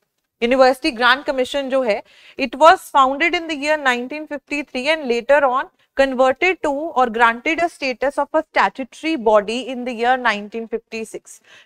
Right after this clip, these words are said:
right? So ये कुछ बेसिक्स है, अगर ऐसे स्ट्रेट फॉरवर्ड क्वेश्चंस आ रहे हैं तो आपको इतनी माइनर डिटेल्स भी you need to make sure that you are keeping them up in your mind, right? So option D is the right answer।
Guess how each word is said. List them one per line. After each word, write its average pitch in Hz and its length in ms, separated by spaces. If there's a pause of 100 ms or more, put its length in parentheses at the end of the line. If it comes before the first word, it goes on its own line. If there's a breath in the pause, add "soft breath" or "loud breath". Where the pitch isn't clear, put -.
(120)
right? 339 200 (220)
So - 100
ये 302 80
कुछ 330 260
बेसिक्स 302 500
है, 302 160
अगर 294 160
ऐसे 269 300
स्ट्रेट 277 340
फॉरवर्ड 285 300
क्वेश्चंस 262 460
आ 233 140
रहे 226 100
हैं 262 60
तो 302 80
आपको 277 280
इतनी 269 320
माइनर 269 360 (100)
डिटेल्स 247 400
भी 254 200
you 277 160
need 240 200
to 254 120
make 220 220
sure 247 200
that 240 160
you 254 100
are - 60 (160)
keeping 302 400
them 233 200 (140)
up 214 280
in 185 140
your 226 140 (380 soft breath)
mind, - 320 (260 soft breath)
right? 254 320 (160)
So 285 260
option 311 400
D 277 200
is 285 160
the 330 80
right 285 360
answer। 262 320